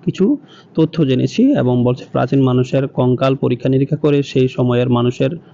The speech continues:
গড়ন সম্পর্কে যা তেমন তথ্য পাওয়া যায়, তেমনই মানুষের ব্যবহার, হাতিয়ার এবং অন্যান্য সামগ্রী, যেমন টেরাকোটা, মৃৎপাত্র এবং বলা হচ্ছে স্থাপত্য নিদর্শনাবলী ইত্যাদি থেকেও মানুষের দৈনন্দিন জীবনের নানান তথ্য পাওয়া যায়। এসব তথ্য, এসব,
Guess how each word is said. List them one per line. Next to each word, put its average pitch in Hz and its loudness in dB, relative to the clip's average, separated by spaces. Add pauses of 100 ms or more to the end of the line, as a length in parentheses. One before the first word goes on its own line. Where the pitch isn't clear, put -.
(200)
গড়ন 117 4
সম্পর্কে 131 -2
যা 120 0 (120)
তেমন 127 0
তথ্য 127 -4
পাওয়া 131 -2 (140)
যায়, 127 0
তেমনই 143 0
মানুষের 131 0
ব্যবহার, 123 0
হাতিয়ার 127 -2
এবং 127 0
অন্যান্য 143 2 (360)
সামগ্রী, 139 0
যেমন 123 0 (300)
টেরাকোটা, 135 -2
মৃৎপাত্র 131 -2 (160)
এবং 120 0
বলা 120 0
হচ্ছে - -2
স্থাপত্য 131 -2
নিদর্শনাবলী 139 0
ইত্যাদি 135 0 (100)
থেকেও 147 -2
মানুষের 123 0
দৈনন্দিন 135 2
জীবনের 131 2
নানান 127 0 (420)
তথ্য 160 -2
পাওয়া 123 0
যায়। 110 -2 (300)
এসব 147 0
তথ্য, 135 -4
এসব, 131 0